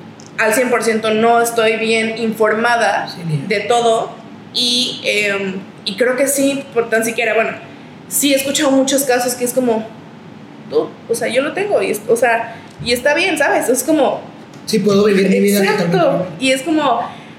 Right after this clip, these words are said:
Speaker 1: el poder ahorita, con, por medio de, del podcast, como dijo Arnaldo, de este episodio, poder informar y poder dar una apertura al tema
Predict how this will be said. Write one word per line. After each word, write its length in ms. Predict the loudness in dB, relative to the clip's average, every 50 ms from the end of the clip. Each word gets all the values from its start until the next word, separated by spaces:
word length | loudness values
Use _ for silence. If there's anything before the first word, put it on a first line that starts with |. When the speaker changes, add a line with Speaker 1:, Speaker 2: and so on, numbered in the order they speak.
| -20 -20 -20 -6 -4
Speaker 1:
el 180 | -2 0 2
poder 360 | 2 2 4 4 4 2 2 2
ahorita, 480 | 4 4 4 2 2 0 0 0 2 2
con, 240 | 0 0 0 0
por 120 | 0 0 0
medio 260 | 2 2 0 2 2
de, 200 | 2 0 0 0
del 180 | -2 -2 -2 0
podcast, 400 | 0 0 0 0 0 -2 -2 -2
como 160 | -4 -4 -2
dijo 360 | -2 -2 0 0 0 0 0
Arnaldo, 420 | 0 0 0 0 0 0 0 2 2
de 80 | 2
este 160 | 0 0 -2 -4
episodio, 460 | -4 -4 -4 -2 0 2 0 0 0
poder 200 | 0 0 0 0 0
informar 440 | -2 -2 -2 -4 -2 -2 -2 -2
y 80 | -2 -2
poder 380 | -2 -2 0 0 0 0 -2 -4 -8 -14 -18 -18 -10 -4
dar 260 | -2 0 0 2 2 2
una 280 | 2 2 2 2 2
apertura 760 | 2 2 2 2 0 0 0 2 2 2 2 2 0 0 0
al 200 | 0 0 0 0
tema 480 | 0 0 0 0 0 0 0 -2 -4 -8